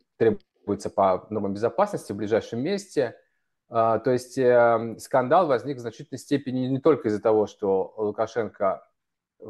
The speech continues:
м, арестовал оппозиционера, но и потому, что таким вопиющим образом были нарушены меры авиационной безопасности. И,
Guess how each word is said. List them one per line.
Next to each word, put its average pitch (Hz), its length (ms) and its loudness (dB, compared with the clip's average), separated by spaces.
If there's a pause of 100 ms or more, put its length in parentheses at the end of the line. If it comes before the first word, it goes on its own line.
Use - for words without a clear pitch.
(220)
м, 101 400 -10
арестовал 107 400 0
оппозиционера, 120 560 -2
но 120 120 0
и 120 40 2
потому, 117 420 -2
что - 200 -20
таким 113 280 -8
вопиющим 117 640 -4
образом 123 500 -2
были 123 140 -2
нарушены 110 560 -4
меры 110 260 0
авиационной 101 720 -2
безопасности. 101 840 -4
И, 95 320 -4